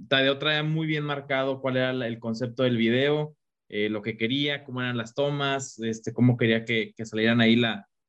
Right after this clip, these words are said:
contando la historia. Entonces salió un, un muy buena, una muy buena producción detrás, ¿no? Este, do-, desde la parte donde estamos toda la banda ahí, este, haciendo lo que más nos gusta,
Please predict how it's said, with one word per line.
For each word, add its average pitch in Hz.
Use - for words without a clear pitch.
contando 139
la 147
historia. 147
Entonces 151
salió 131
un, 135
un 143
muy 147
buena, 135
una 135
muy 147
buena 143
producción 123
detrás, 117
¿no? 123
Este, 104
do-, 120
desde 120
la 120
parte 131
donde 135
estamos 131
toda 131
la 127
banda 123
ahí, 117
este, 104
haciendo 127
lo 127
que 120
más 123
nos 131
gusta, 139